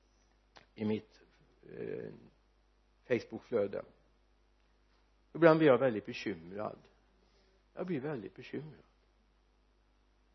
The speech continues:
Man har väldiga, "Oh, det här är så fantastiskt, det här är så enormt och det händer så mycket." Och, ja, visst, det är underbart. Tacka Gud då. Tacka Gud för det. Men ibland känns det bara som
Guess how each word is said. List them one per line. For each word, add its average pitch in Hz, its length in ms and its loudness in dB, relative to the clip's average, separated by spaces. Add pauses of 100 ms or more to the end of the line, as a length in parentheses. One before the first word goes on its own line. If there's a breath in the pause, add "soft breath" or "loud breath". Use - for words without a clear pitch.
(640)
Man 143 160 2
har 139 160 2 (140)
väldiga, 127 840 6 (180)
"Oh, 139 380 6
det 120 80 4
här 123 180 2
är 123 80 6
så 117 160 -6
fantastiskt, 117 640 -6
det 123 60 -2
här 127 100 2
är 117 60 2
så 120 180 -6 (180)
enormt 120 560 -2
och 113 60 -6
det 120 220 6
händer 120 360 0
så - 120 -12
mycket." 120 220 -6
Och, 117 120 -6 (380)
ja, 185 80 -6
visst, 214 240 -10
det 185 60 4
är 185 40 8
underbart. 165 640 4 (320)
Tacka - 320 -4
Gud 233 320 2
då. - 140 -4 (720)
Tacka 196 280 -4
Gud 247 240 -2
för - 180 -10
det. - 120 -18 (2750)
Men 143 140 4
ibland 160 320 10
känns 151 240 2
det 139 100 0
bara 135 200 4
som 135 260 0